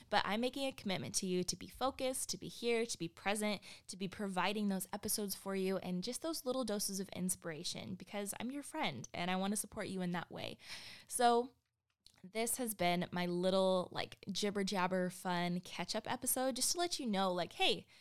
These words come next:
what happened in May? Where did you go, Serena? I totally ghosted,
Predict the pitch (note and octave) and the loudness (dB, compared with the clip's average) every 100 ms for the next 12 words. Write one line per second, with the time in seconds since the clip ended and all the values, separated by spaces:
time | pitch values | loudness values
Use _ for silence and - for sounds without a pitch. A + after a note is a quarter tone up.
0 | - - - C#4 - - C#4 A#3+ G3 E3+ | -20 -20 -6 -2 0 0 2 4 4 4
1 | D#3+ D#3 G#3+ E4 D#4 A3 F3+ G3 - D#3 | 0 0 0 0 0 0 0 2 2 0
2 | E3+ E3 F#3 - D4 C#4+ D4 A#3+ G#3+ G#3 | -4 -2 -2 -2 0 0 0 0 -2 -2
3 | - F#3+ | -2 -2